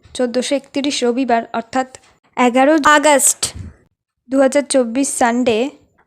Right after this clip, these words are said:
আমাদের গলিরই একটা মেয়ের বিয়ে ছিল। খুবই simply বিয়ের আয়োজন করা হয়েছিল। আমাদের গলিরই কিছুজন মিলে একটা আলমারি উপহার দিয়েছে।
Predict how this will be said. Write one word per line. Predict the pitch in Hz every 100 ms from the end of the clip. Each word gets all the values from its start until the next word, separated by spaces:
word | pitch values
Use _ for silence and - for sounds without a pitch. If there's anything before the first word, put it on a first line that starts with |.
| -
আমাদের | 247 247 254 294
গলিরই | 262 254 240 240 294 -
একটা | 220 - - 262
মেয়ের | 254 240 240
বিয়ে | 220 226 226 247
ছিল। | - 226 202 277 _ _ _ _ _ _ _ -
খুবই | - 320 311 330 330 -
simply | 294 294 294 285 302 339 - _ _ -
বিয়ের | 247 269 277
আয়োজন | 247 214 214 262 269
করা | 240 214
হয়েছিল। | 226 220 202 - 202 214 277 _ _ _ _ _ -
আমাদের | 285 269 262 311
গলিরই | 277 269 285 302
কিছুজন | 320 285 - 285 311 320
মিলে | 285 247 277 - _
একটা | 277 269 311 285
আলমারি | 247 269 311
উপহার | 302 262 262 262
দিয়েছে। | 247 226 277